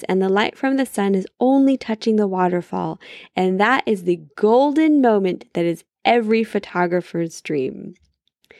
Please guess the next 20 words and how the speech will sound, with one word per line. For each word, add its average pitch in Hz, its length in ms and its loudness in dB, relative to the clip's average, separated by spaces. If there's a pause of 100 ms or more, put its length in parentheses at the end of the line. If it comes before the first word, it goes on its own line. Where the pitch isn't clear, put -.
(560)
Now, 269 180 2
what 294 200 4
is 415 200 4
interesting 254 560 0
about 202 280 2
this 190 200 0
phenomenon 185 760 -2
is 214 240 0
that 220 240 0
it 262 120 0
is 349 200 0
not 220 340 0
documented 240 640 0
or 214 120 0
recorded 196 580 0
anywhere 233 460 2
in 180 200 -2
national 180 520 -2
park 170 340 -6
archives 302 480 -2